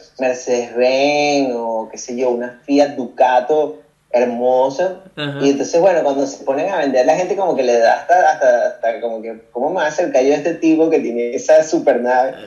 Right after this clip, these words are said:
Speaker 2: Sí.
Speaker 1: En cambio, cuando estás en una combi, es como que la gente se siente en confianza,
Speaker 2: Sí,
Speaker 1: ¿sabes? De,
Speaker 2: es
Speaker 1: de
Speaker 2: una
Speaker 1: hacerte
Speaker 2: vibra
Speaker 1: chistes
Speaker 2: diferente,
Speaker 1: y que,
Speaker 2: sí.
Speaker 1: "¿Cómo tú saliste en esa cafetera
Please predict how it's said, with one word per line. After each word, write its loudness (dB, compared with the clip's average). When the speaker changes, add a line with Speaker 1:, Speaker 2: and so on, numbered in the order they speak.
Speaker 2:
Sí. 0
Speaker 1:
En 4
cambio, 4
cuando 4
estás 0
en -2
una -2
combi, 2
es -2
como -6
que 0
la 2
gente 0
se -12
siente -4
en -8
confianza, 0
Speaker 2:
Sí, 0
Speaker 1:
¿sabes? 4
De, 2
Speaker 2:
es 4
Speaker 1:
de -2
Speaker 2:
una 2
Speaker 1:
hacerte 2
Speaker 2:
vibra 2
Speaker 1:
chistes 0
Speaker 2:
diferente, 0
Speaker 1:
y -2
que, -4
Speaker 2:
sí. -10
Speaker 1:
"¿Cómo 0
tú -2
saliste 0
en 0
esa -4
cafetera 4